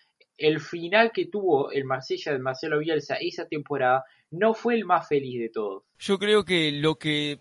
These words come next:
Speaker 2: pregona Bielsa y de lo que habla Bielsa es algo que sí, que sí se puede lograr y está demostrado, por ejemplo, en casos como cuando hablamos, y se puede, y les in-, los invito a escuchar el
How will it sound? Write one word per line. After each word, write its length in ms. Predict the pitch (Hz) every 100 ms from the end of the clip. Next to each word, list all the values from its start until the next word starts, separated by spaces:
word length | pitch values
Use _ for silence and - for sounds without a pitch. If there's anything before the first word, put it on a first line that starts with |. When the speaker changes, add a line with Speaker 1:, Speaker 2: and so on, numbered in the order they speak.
| _
Speaker 2:
pregona 440 | 151 160 196 214 185
Bielsa 440 | 190 185 - 160
y 80 | 139
de 120 | 139
lo 140 | 135
que 300 | - 135 131
habla 280 | 143 185 175
Bielsa 600 | 151 165 170 - 185 147
es 240 | 151 143 165
algo 360 | 151 160 170
que 380 | - 143 175 170
sí, 400 | - 160 170 120 _ _
que 160 | - 117
sí 240 | - 143
se 180 | 139 120
puede 320 | - 127 123
lograr 520 | 113 113 120 135 269 - _ _ _ _ _ _ _ -
y 80 |
está 160 | 131 147
demostrado, 480 | 139 131 - 143 143
por 100 | 120
ejemplo, 300 | 135 123 127
en 60 |
casos 280 | 127 131 127
como 800 | - 120 117 113 113 113 107 -
cuando 280 | - 117 120
hablamos, 500 | 127 151 147 135 -
y 120 | -
se 180 | - 113
puede, 380 | - 139 135 113
y 200 | 95 104
les 160 | 104 113
in-, 180 | 110 110
los 200 | 110 117
invito 300 | 117 131 -
a 40 |
escuchar 500 | 123 123 - 143 127 - _ _ _ _ _ _ _ -
el 360 | 135 131 123